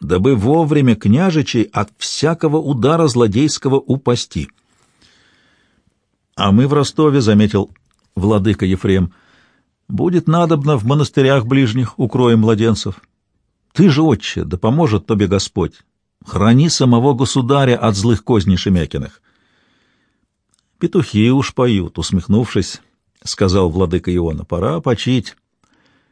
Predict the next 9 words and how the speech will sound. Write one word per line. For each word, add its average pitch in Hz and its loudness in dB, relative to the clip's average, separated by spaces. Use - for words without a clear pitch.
Завтра 156 0
повезу 117 0
княжичей 107 0
в 85 -4
Углич. 71 -8
Помните 147 2
же, 104 0
чада 120 0
мои 90 -2